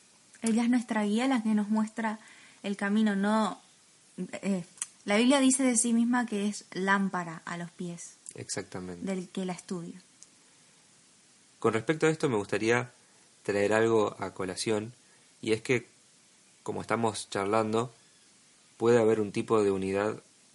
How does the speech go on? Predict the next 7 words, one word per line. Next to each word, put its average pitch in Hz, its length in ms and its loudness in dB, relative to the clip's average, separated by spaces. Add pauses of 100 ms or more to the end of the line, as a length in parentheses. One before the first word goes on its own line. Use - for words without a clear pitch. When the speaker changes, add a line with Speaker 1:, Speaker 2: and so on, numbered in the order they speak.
(920)
Speaker 2:
falsa, - 460 0 (340)
entonces. 92 480 -14 (240)
Speaker 1:
Ujú, 190 480 -4
Speaker 2:
¿Sí? 220 60 -12
Speaker 1:
sí, 202 120 -10
Speaker 2:
Y 185 180 -10
de 233 60 -12